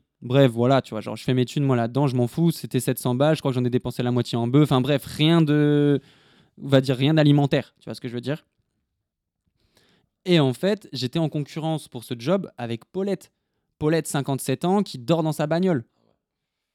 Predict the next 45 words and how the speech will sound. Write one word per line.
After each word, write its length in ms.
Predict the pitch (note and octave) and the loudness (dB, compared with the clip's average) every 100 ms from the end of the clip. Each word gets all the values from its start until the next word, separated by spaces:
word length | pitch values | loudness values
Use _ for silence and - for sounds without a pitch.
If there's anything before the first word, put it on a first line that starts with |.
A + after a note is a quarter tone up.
| _ _ _ _ _ _ | _ _ _ _ _ _
Et 120 | C3 _ - | -20 _ -12
t'es, 80 | C#3 | -10
et 560 | - A#2 A2+ A2 A2+ | -6 -2 -2 -2 -2
là, 280 | B2 F3+ - | 0 2 2
c'est, 520 | - - C3 B2 B2 | -2 -2 0 2 2
c'est 160 | A2+ B2+ | 0 0
la 100 | B2 | 0
première 460 | - - F#3 F3 D#3+ | -2 0 2 2 0
fois 140 | F#3+ | -2
que 60 | D#3+ | 0
j'ai 100 | C3+ | -2
senti 320 | - B2+ - | -4 -6 -2
la 140 | C#3 | 0
violence 360 | A#2+ C#3 D#3 D3 | 0 0 0 -2
du 140 | B2+ | -2
marché 240 | B2+ B2 B2+ | -6 -6 -10
du 120 | A#2+ | -12
travail. 360 | - B2 B2 A2 _ _ _ _ _ - | -10 -6 -6 -6 _ _ _ _ _ -10
C'est 60 | |
la 100 | B2+ | -6
première 320 | B2+ E3 D#3+ D3+ | -4 0 0 0
fois 100 | F3 | -2
que 60 | |
j'ai 100 | C#3 | -2
senti 440 | B2+ C#3+ C3+ E3+ D#3+ | -2 -4 -4 -4 -4
ce 80 | |
que 100 | - | -4
ça 140 | C3+ A#2+ | -6 -6
signifiait, 640 | - D#3+ D#3+ D#3 - E3 | -2 0 2 0 -2 0
une 80 | C#3 | 0
violence 400 | A#2 C3+ D3 C#3+ | -2 -2 -2 -4
symbolique, 640 | C#3+ C3 C3 C#3+ D3+ - | -4 -2 0 0 -2 -2
une 100 | B2 | -8
violence, 540 | A#2+ C3+ C#3 D3 C#3+ C3 | -4 -2 0 -2 -4 -8
une 120 | B2 | -8
segmentation 600 | - D#3 C#3+ C#3+ C#3 - | -6 -4 -4 -4 -6 -6
du 140 | C3 B2+ | -8 -8
marché 240 | B2 C3+ | -10 -12
du 100 | A#2+ | -14
travail, 320 | - B2+ C3+ | -10 -6 -6
ce 80 | - | -6
que 100 | C3 | -12
c'était, 280 | - A#2+ B2+ | -12 -10 -10
tu 140 | - | -12
vois. 100 | A2 | -16